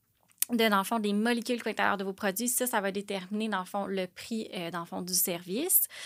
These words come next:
Il va avoir l'expertise et, euh, l'expérience, dans le fond, de votre professionnel, que ce soit médecin, infirmière, esthéticienne.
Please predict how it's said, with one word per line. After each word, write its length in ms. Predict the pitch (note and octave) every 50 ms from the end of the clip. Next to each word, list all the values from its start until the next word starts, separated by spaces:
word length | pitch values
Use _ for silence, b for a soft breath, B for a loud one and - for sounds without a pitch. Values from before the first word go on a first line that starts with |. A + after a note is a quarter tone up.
| B B B B
Il 100 | A#3+ G#3
va 100 | A#3 A3+
avoir 320 | A3+ A3 B3 C4 C4+ A#3+
l'expertise 1300 | G#3 A3+ B3+ C#4 D#4+ E4+ E4+ - - - - C#4 B3+ - - - - - D4 D4+ D4+ D#4 D4 A#3+ G#3 - -
et, 400 | - A#3+ B3 B3+ C4 C4 C4 - -
euh, 160 | G3 F#3 F#3+
l'expérience, 1040 | F#3+ G#3 B3+ C#4+ - - - C4+ B3 A3+ A3 G#3+ A3+ A#3+ B3 A#3+ A#3 G#3+ - - - B B B B B B
dans 120 | G3+ G3
le 40 | G3
fond, 200 | F#3+ - A3+ A3+
de 120 | G#3+ G3+ G#3
votre 520 | G3+ F#3 G#3 G#3 G3+ G#3 - - G#3 F3+
professionnel, 640 | - - G#3+ G3+ - G3 F#3 - F#3+ F3+ F#3 G3+ G#3
que 120 | G3+ G3
ce 100 | F3+ F#3
soit 280 | F#3 - G#3+ G#3+ G#3+ - - - -
médecin, 600 | G#3+ A3 A3+ A3 - - - A3+ A3 A3+ A3 - - -
infirmière, 600 | A#3 A#3 A3 - G#3+ G3+ G3+ G3+ G3+ G3+ G3+ G#3 G3+ - -
esthéticienne. 920 | A3+ A3 G#3 - G#3+ G3 - - - - F#3+ F#3 G3+ B3 D4+ C#4+ G#3+ F#3